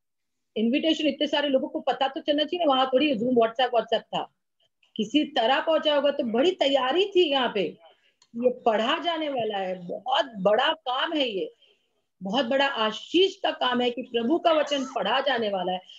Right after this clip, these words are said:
हम उसे सुनने वाले हैं, प्रभु का anointing हम पे आने वाला है। It was a well planned thing, it was not just one day event, it was a well planned thing beside him। तो मैं बहुत बार ये पढ़ी थी, ओ, अ, चार के थोड़ा सा आगे,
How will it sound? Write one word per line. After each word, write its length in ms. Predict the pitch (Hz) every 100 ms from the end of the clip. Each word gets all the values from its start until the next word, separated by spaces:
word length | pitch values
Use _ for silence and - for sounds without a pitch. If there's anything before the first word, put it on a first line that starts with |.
| _ -
हम 140 | 254
उसे 220 | 262 262
सुनने 580 | 240 - - 320 339 330
वाले 280 | 277 226 196
हैं, 200 | 185 180
प्रभु 320 | 254 247 311
का 140 | 285 262
anointing 720 | 240 233 269 320 330 330 294
हम 120 | 262
पे 120 | 254
आने 240 | 208 196 180
वाला 200 | 160 156
है। 80 | - _ -
It 80 | 294
was 140 | 349
a 60 | 320
well 300 | 247 311 359
planned 560 | - 294 269 302 330
thing, 280 | - 339 320
it 40 | 277
was 120 | 285
not 120 | 339 277
just 340 | 302 - 226
one 240 | 233 277 285
day 300 | 294 277 247
event, 280 | 240 196 180 - _ _ _ 220
it 60 |
was 200 | 262 269
a 40 | 269
well 180 | 330 427
planned 400 | 415 359 294 262
thing 300 | 262 180 160 _ _ _ -
beside 460 | 285 277 349 392 381
him। 260 | 233 180 - _ _ _ _
तो 60 | 392
मैं 160 | 392
बहुत 240 | 277 359 -
बार 200 | 427 392
ये 140 | 381
पढ़ी 240 | 311 277
थी, 200 | - 240
ओ, 160 | 233 254
अ, 460 | 247 240 240 240 _ -
चार 320 | 277 277 349
के 120 | 381
थोड़ा 240 | 285 311 285
सा 140 | 285
आगे, 320 | 233 226 320